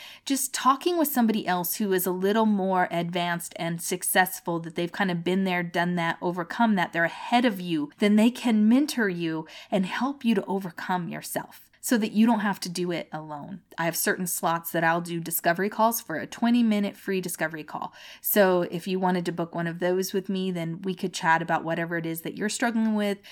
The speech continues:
that you think you need support with, and I can give you some tools to help you to move forward. And you can find that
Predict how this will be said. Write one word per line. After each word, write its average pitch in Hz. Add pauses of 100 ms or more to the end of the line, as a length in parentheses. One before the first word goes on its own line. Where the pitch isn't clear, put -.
(180)
that -
you 180
think 185
you 196
need 196
support 175
with, 170
and 165
I 160
can 165
give 165
you 170
some 165
tools 160
to -
help -
you 170
to 160
move 151
forward. - (440)
And 180
you 180
can 170
find 165
that -